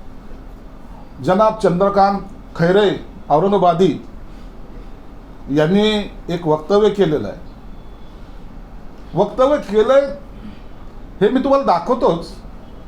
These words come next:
परंतु त्याच्यानंतर त्यांनी जे काही बोललेलं आहे ते अत्यंत भयानक आहे. त्यांनी असं सांगितलंय की मुसलमानांनी पाच टायमाला नमाज पडावी.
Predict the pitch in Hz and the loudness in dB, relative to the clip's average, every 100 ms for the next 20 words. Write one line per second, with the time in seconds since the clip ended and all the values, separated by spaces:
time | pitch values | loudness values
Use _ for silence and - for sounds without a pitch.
0 | - - - - - - - - 202 233 | -16 -16 -16 -16 -16 -16 -6 2 4 4
1 | 233 - 214 196 226 240 202 269 262 226 | -2 -2 -2 0 2 4 4 4 4 0
2 | 214 226 233 180 190 214 214 190 113 90 | 0 0 2 6 6 6 4 2 0 -4
3 | - - - - - - - 175 139 220 | -12 -14 -14 -14 -12 -12 0 2 2 2
4 | 202 160 110 151 202 214 117 95 - - | 2 0 4 6 6 4 0 -2 -8 -16
5 | - - - - - - - 160 202 185 | -14 -14 -14 -14 -16 -14 -2 2 4 2
6 | 202 139 151 190 185 120 98 - - - | 2 2 4 2 2 0 -2 -10 -16 -16
7 | - - - - - - - - 180 170 | -14 -14 -14 -14 -16 -16 -10 0 2 4
8 | 208 208 180 165 185 208 143 147 151 147 | 4 4 2 2 -2 0 2 2 0 0
9 | 160 185 131 135 - 113 95 | 0 -2 -2 -2 -4 -6 -6